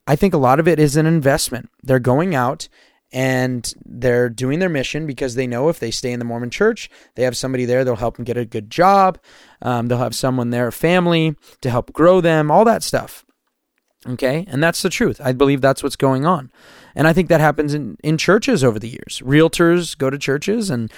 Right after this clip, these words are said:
they get involved, and now they're able to sell houses to people. You know, nothing wrong with being a realtor and being a believer. I know plenty of believers that are realtors. It's a good job too. It's a great job. Uh, can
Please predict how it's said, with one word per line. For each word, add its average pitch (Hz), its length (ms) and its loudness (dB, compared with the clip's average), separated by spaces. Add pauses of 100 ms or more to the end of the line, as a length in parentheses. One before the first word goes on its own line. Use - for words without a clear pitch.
(240)
they 113 100 -2
get 123 160 0
involved, 127 420 2
and 135 80 2
now 123 180 2
they're 127 120 2
able 127 220 2
to 127 60 0
sell 120 480 -2 (180)
houses 156 360 -2
to 120 80 -14
people. 117 400 -6
You 120 120 -4
know, 110 140 -2
nothing 143 240 2
wrong 139 200 2
with 117 160 -4
being 139 180 -2
a 110 40 -4
realtor 120 400 -4
and 110 240 -4
being 120 200 -6
a 107 40 -6
believer. 120 300 -4
I 131 40 -2
know 120 120 -4
plenty 113 300 -10
of 110 80 -8
believers 120 380 -6
that 110 100 -10
are - 80 -18
realtors. 165 460 -6 (300)
It's - 80 -12
a 120 60 -2
good 120 160 -8
job 120 260 -2
too. 214 220 -4
It's 233 100 -12
a - 40 -20
great 110 220 -6
job. 131 260 -4 (100)
Uh, 113 380 -8
can 113 180 -14